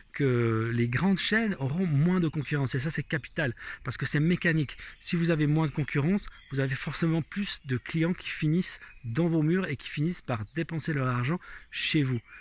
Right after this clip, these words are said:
Donc ça, c'est vraiment, euh, je pense, euh, une, une belle piste d'investissement, euh, sur des business en plus qui, qui sont plutôt solides et qui ont, euh, une, une, une grande durée de vie, euh, euh,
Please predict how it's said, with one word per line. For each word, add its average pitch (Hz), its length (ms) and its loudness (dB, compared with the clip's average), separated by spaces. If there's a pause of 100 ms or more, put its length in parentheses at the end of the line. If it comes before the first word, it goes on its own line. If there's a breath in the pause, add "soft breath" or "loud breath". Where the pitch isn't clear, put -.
(180 loud breath)
Donc 123 200 -6
ça, 247 140 0
c'est 165 140 0
vraiment, 196 440 2
euh, 127 540 0
je 131 120 -2
pense, 180 460 -4
euh, 131 340 0
une, 123 140 2
une 120 460 2
belle 220 200 2
piste - 300 -4
d'investissement, 143 680 0 (440 loud breath)
euh, 120 260 0
sur 196 260 0
des 190 120 2
business 175 360 2
en 165 100 0
plus 165 280 -4
qui, 139 340 -2
qui 139 140 -4
sont 120 420 0 (320 loud breath)
plutôt 208 360 0
solides 175 560 2
et 135 260 0
qui 143 300 0
ont, 127 260 2
euh, 113 420 0
une, 117 460 2 (400 loud breath)
une, 113 400 2
une 107 240 0 (160)
grande 175 400 4
durée 165 420 2
de 147 60 0
vie, 170 340 2
euh, 110 280 2 (400 loud breath)
euh, 120 180 -4